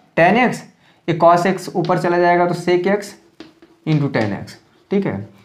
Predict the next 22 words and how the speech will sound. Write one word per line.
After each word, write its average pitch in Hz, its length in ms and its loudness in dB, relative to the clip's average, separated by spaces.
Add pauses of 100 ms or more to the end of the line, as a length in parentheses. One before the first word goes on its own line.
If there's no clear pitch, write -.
(260)
चाहे 190 160 4
आप 196 160 4
tan 208 220 4
x 202 100 -6
को 214 80 0
पहले 196 240 4
लिख 202 180 2
दीजिए, 202 260 2
चाहे 113 240 0
sec 143 260 -2
x 147 140 -4
को, 156 120 -10
कोई 147 120 -2
फर्क 147 260 -2
नहीं 156 140 -4
पड़ेगा, 147 260 0
मल्टीप्लाई 110 420 0
है। 87 100 -6 (500)
क्लियर 170 200 2
हुआ? 190 180 2 (560)
into 160 460 2
dx। 131 340 2